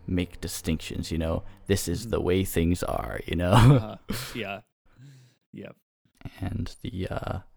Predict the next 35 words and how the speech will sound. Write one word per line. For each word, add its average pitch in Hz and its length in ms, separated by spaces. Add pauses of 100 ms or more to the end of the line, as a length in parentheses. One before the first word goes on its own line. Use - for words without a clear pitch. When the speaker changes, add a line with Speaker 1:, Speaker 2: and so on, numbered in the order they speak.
(180)
Speaker 1:
the 90 140
right 82 340
brain, 87 520
i-, - 160
like - 160
you 90 80
said, 90 300
is - 340
more 85 180
concerned 85 380
with 85 160
systems - 600
and 87 100
relationships - 1000
and 110 260 (420)
forming 82 500
a 50 120
complete - 600
picture 85 760
of 85 260
the - 80
world. 87 540 (1000)
Speaker 2:
Yeah, 104 280 (100)
in-, 123 240
including 127 400
exceptions 113 540
to 226 100
the 104 100
rule, 101 400
that 101 120
kind - 180
of 113 80
thing. 110 240 (600)
Speaker 1:
Yeah, 87 420
yeah. 87 380